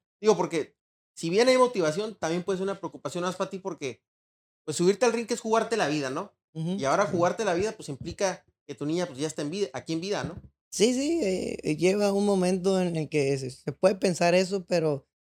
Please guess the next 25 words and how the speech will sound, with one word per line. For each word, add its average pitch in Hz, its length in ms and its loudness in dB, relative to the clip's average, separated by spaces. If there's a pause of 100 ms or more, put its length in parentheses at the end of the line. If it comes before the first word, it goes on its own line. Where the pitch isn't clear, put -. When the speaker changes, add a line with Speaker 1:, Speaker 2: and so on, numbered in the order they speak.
Speaker 2:
no 190 100 2
lo 190 160 6
tomo 185 320 2
mucho, 175 380 -2
Speaker 1:
No 160 60 6
lo 160 80 4
Speaker 2:
ah, 175 60 -2
Speaker 1:
tomas. 139 260 -2
Speaker 2:
no 156 100 0
lo 170 120 0
tomo 160 360 2
así 139 160 -8
como 151 240 -8
que 123 220 -6
de-, - 320 -4
vagamente 202 580 4
me 185 120 0
pasa 160 260 0
por 185 100 0
la 165 120 0
mente, 151 280 -6
pero 156 320 -2
no 147 400 -2
me 151 140 -4
engrano 143 680 0